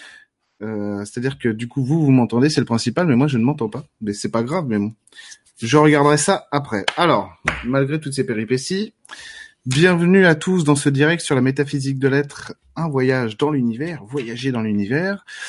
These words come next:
J'ai vu que ça parlait beaucoup de pain d'épices, euh, en haut du chat. <laughs> Alors, voilà, le pain d'épices, je sais pas, ça a dû porter la poisse.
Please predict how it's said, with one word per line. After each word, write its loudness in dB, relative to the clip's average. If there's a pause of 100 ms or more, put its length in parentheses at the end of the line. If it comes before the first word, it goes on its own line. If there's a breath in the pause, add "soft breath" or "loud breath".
(160 loud breath)
J'ai 2
vu 0
que -8
ça 0
parlait 2
beaucoup -2
de -8
pain -2
d'épices, -6
euh, 0
en -2
haut 0
du -2
chat. -2 (800 loud breath)
<laughs> -14
Alors, 0 (340)
voilà, 4
le 2
pain 4
d'épices, 4
je -8
sais -4
pas, 2
ça -2
a 2
dû -4
porter -6
la 2
poisse. -6